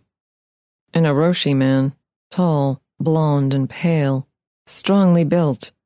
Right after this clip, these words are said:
stared at the two of us, frozen in motion halfway to sitting down.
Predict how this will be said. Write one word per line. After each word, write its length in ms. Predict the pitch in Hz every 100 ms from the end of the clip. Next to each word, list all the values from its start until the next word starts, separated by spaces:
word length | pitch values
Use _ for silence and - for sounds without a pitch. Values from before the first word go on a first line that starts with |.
| _ _
stared 460 | - - 196 190 160
at 80 | 143
the 100 | 151
two 240 | - 196
of 140 | 165
us, 300 | 135 135 - - _
frozen 480 | - 208 190 160 165
in 160 | 151 147
motion 460 | 160 165 - 139
halfway 420 | 135 175 160 - 151
to 120 | 143
sitting 320 | - 156 151
down. 420 | 156 160 143 131